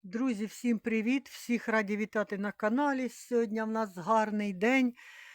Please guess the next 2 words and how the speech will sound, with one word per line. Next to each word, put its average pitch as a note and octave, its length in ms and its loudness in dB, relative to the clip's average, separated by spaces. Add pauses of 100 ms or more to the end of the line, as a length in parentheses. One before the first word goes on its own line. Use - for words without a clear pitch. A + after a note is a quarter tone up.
(880)
Планів B3 440 6
багато. C4+ 800 4